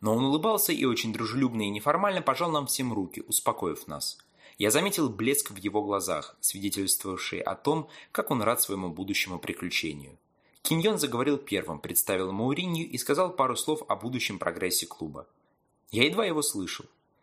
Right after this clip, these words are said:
Его слова почти не доходили до меня. Всё внимание было сосредоточено на Мауриньо, сидевшем в кресле с видимым удобством. Я же в буквальном смысле сидел на краешке стула.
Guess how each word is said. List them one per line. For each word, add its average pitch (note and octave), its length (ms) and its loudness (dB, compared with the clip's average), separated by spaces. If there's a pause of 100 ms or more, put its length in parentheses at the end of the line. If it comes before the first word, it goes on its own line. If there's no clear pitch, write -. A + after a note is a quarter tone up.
(140)
Его A#2+ 160 4
слова D#3 300 4
почти D3 340 0
не C#3+ 80 0
доходили A2 500 -2
до D#2 120 -8
меня. C#2+ 300 -14 (320)
Всё - 180 4
внимание C#3+ 460 2
было C3 240 2
сосредоточено A2+ 760 0
на A2 120 -2
Мауриньо, G#2+ 580 -2
сидевшем G2 460 -2
в - 80 -10
кресле A#2+ 380 0
с - 120 2
видимым G#2 400 -4
удобством. - 580 -2 (360)
Я G#2+ 100 4
же A#2 100 2
в G#2 80 -6
буквальном C3 480 2
смысле C#3 380 -2
сидел G#2 240 0
на G#2 100 0
краешке F#2+ 460 -2
стула. - 380 -8